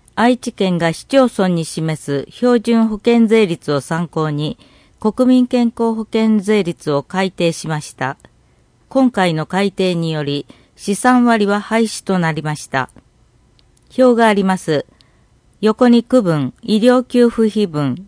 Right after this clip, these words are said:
中一、後期高齢者支援金等分、中二、介護納付金分、中三。縦に所得割、試算割、均等割、平等割とあります。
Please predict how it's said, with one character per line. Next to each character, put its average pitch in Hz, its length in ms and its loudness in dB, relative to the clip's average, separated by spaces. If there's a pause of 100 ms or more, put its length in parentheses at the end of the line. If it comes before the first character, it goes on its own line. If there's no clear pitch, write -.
(120)
中 214 260 0
一、 175 440 -6 (600)
後 262 220 2
期 165 220 -4
高 214 300 -2
齢 185 180 0
者 160 220 -4
支 196 200 -6
援 220 240 0
金 208 280 0
等 190 280 0
分、 160 300 -4 (200)
中 190 260 0
二、 165 300 -4 (420)
介 240 260 2
護 226 160 4
納 220 220 4
付 208 220 -4
金 196 300 0
分、 165 300 -2 (180)
中 202 220 0
三。 156 440 -6 (1400)
縦 226 320 0
に 156 240 -4 (140)
所 208 200 -4
得 208 320 -4
割、 175 420 0
試 202 240 -4
算 208 380 -2
割、 165 400 -4
均 220 240 0
等 185 320 0
割、 156 360 -2 (160)
平 208 240 0
等 196 220 0
割 185 220 -2
と 220 160 -2
あ 175 80 0
り 147 100 -4
ま 143 120 -6
す。 123 280 -8